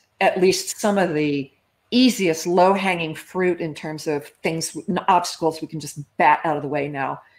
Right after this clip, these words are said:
you know, to just get faster to our target. So yeah, I think this is an extraordinary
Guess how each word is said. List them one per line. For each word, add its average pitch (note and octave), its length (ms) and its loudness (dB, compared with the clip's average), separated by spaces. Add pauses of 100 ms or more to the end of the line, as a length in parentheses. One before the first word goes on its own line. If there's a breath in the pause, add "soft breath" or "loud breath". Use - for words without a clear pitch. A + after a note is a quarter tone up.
you F3 100 -4
know, D3 120 0
to C3+ 100 -8
just D3 200 -12
get - 200 -2
faster D3+ 440 -4
to C#3+ 360 -6
our D3 140 -6
target. C#3+ 500 -10 (400)
So D3+ 440 2 (100)
yeah, D3+ 220 4
I D#3 80 4
think F#3+ 220 -4
this - 180 -6
is D#3+ 140 -4
an D#3 60 -8
extraordinary E3 960 2